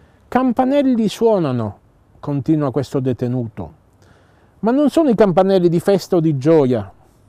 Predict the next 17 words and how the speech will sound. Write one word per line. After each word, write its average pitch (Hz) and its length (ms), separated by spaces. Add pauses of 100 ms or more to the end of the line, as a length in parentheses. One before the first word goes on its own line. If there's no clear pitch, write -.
(720)
Al 240 240
contrario, 240 760
sono 214 260
quasi 233 320
sempre 226 440
seguiti 214 540
da 185 160
strilli 262 800
e 202 100
urla 262 480
che 180 140
spaccano 180 800
l'anima 214 580 (800)
e 156 140
bucano 156 560
la 120 140
coscienza." 107 840